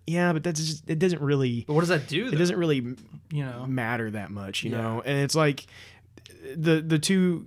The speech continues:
Speaker 1: Trace and, um,
Speaker 2: Rafa.
Speaker 1: and Rafa, honestly, and maybe some people will be offended by this, but I think they're throwaway characters.
Speaker 2: Oh, yeah, hundred percent.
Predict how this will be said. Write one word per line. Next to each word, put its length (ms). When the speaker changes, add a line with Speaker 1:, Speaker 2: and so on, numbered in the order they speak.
Speaker 1:
Trace 460
and, 300
um, 720
Speaker 2:
Rafa. 260
Speaker 1:
and 160
Rafa, 580
honestly, 600
and 240
maybe 200
some 160
people 220
will 60
be 80
offended 340
by 140
this, 220
but 240
I 160
think 220
they're 100
throwaway 380
characters. 640
Speaker 2:
Oh, 140
yeah, 320
hundred 240
percent. 360